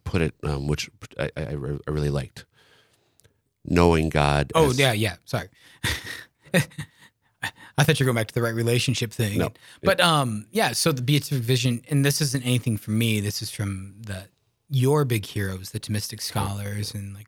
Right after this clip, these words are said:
Speaker 2: Re-, Reginald Garrigou Lagrange.
Speaker 1: Ah, yes.
Speaker 2: But, uh, which is just a fun name to say. But, uh, again, the whole idea that to know God as God knows himself and to love God as God loves himself.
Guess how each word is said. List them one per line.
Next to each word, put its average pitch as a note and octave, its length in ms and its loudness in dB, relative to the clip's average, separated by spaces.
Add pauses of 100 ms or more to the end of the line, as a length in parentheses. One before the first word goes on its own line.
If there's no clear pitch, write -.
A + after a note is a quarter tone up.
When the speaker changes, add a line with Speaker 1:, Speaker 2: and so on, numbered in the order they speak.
(140)
Speaker 2:
Re-, B2 200 -8 (340)
Reginald B2 480 4
Garrigou A#2+ 460 2
Lagrange. A2+ 260 2
Speaker 1:
Ah, B2 160 0
yes. A#2+ 580 0 (440)
Speaker 2:
But, B2+ 260 0
uh, A2+ 260 -2
which - 220 -10
is - 60 -8
just - 160 -10
a - 40 -20
fun E2 420 -18
name D#2 200 -16
to D#2+ 80 -20
say. - 220 -14 (680)
But, E3 380 4
uh, B2 460 2
again, E3 220 2
the D3+ 80 4
whole D3 220 2
idea B2 340 2
that - 180 -10
to - 120 0
know C3 360 4
God C#3 340 2
as A#2 160 0
God B2 280 2
knows A2+ 400 0 (100)
himself D#3+ 600 0
and C3 120 4
to A#2+ 140 0
love C3 400 2
God F2+ 340 -10
as G2+ 160 -10 (140)
God G2+ 240 -4
loves F#2+ 260 -8
himself. F#2+ 480 -8